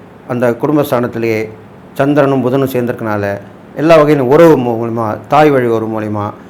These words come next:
ஆ, மாமன் மைத்துன உறவு முக-, இதெல்லாமே நன்-, நன்மை நடக்கும். ஆ, அந்த காலத்துல பார்த்தீங்கன்னா, தாய் மாமா தான் எந்த ஒரு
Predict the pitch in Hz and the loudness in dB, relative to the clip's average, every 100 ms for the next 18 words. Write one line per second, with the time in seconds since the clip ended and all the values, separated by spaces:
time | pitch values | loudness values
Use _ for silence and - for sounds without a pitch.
0 | - - - 120 117 117 117 113 117 143 | -20 -20 -8 -4 0 0 0 0 0 2
1 | 170 156 135 - 117 113 113 107 107 147 | 4 4 2 -2 -4 -2 -2 -4 -4 0
2 | 202 214 220 147 131 123 127 127 110 98 | 0 2 0 0 -2 -2 -4 -4 -4 -6
3 | 92 98 - - - - - 117 117 117 | -6 -10 -10 -20 -20 -20 -6 -2 0 0
4 | 113 113 170 196 202 208 190 180 180 143 | 0 0 2 2 2 2 0 0 0 0
5 | 123 - - - - 160 180 170 151 147 | -2 -6 -20 -20 0 2 4 4 2 2
6 | 147 139 120 151 165 185 160 139 127 123 | 2 2 0 0 2 6 6 4 4 4
7 | 120 117 | 2 0